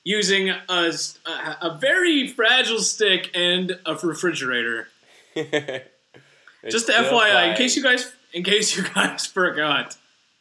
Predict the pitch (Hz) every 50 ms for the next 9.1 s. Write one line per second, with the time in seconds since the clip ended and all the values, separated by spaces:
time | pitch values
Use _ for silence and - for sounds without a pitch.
0 | _ _ _ - - - - - - - - - - - - - 170 175 180 180
1 | 180 180 175 175 170 170 170 170 180 - _ _ _ _ _ _ _ _ _ _
2 | _ _ _ _ - 196 196 226 254 254 233 214 190 196 190 196 202 196 185 185
3 | 185 185 175 170 170 160 151 156 156 151 - _ _ _ _ - 185 202 202 202
4 | 190 190 226 240 254 254 202 220 220 214 214 214 185 151 147 156 175 170 - 190
5 | 190 190 185 170 170 185 196 196 196 196 196 208 208 202 - 220 214 226 233 240
6 | 240 - - 165 151 147 - 156 160 156 147 143 147 156 180 190 220 247 247 240
7 | - _ _ - _ _ _ - 185 196 220 220 233 294 339 285 180 185 226 240
8 | 220 208 196 226 226 214 220 - - 202 196 185 180 175 165 143 151 147 127 120
9 | - -